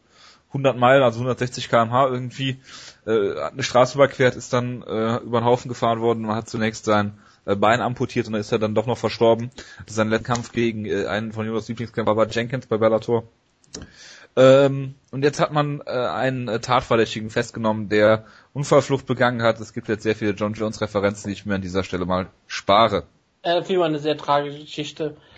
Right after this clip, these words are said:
Speaker 2: Ähm, nie, nie schön, ähm, wenn jemand, ähm, durch Jungen stirbt. Aber es ist halt auch so eine Tagesnummer-, es ist halt fast schon eine normale Sache, dass Menschen halt im, im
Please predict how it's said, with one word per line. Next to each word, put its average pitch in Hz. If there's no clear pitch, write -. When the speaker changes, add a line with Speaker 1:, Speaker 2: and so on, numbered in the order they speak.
Speaker 2:
Ähm, 143
nie, 196
nie 208
schön, 190
ähm, 165
wenn 160
jemand, 151
ähm, 147
durch 147
Jungen 147
stirbt. 143
Aber 147
es 151
ist 156
halt 151
auch 170
so 165
eine 156
Tagesnummer-, 151
es -
ist 160
halt 151
fast -
schon 160
eine 151
normale 143
Sache, 147
dass 143
Menschen 143
halt 139
im, 139
im 143